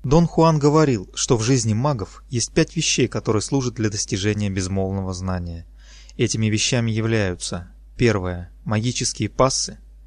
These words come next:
второе — энергетический центр человека, называемый центром принятия решений, третье — перепросмотр – который является средством для увеличения сферы осознавания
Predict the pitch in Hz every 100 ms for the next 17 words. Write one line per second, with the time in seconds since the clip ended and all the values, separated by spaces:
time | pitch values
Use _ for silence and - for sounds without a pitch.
0 | - - - - - 123 110 104 90 87
1 | - - 135 117 113 117 117 - - -
2 | - - 107 107 - - 104 123 156 -
3 | 92 - - 117 104 120 120 113 110 -
4 | 123 104 107 98 120 117 107 - 104 107
5 | - 113 95 87 - - - - - -
6 | - - 131 113 - 95 90 - 123 120
7 | 113 110 147 160 - 110 - - - -
8 | - 117 117 113 113 113 110 - 107 -
9 | - 131 127 - 113 110 117 117 120 120
10 | 127 117 110 - 131 117 117 117 - 110
11 | 120 117 107 95 85 82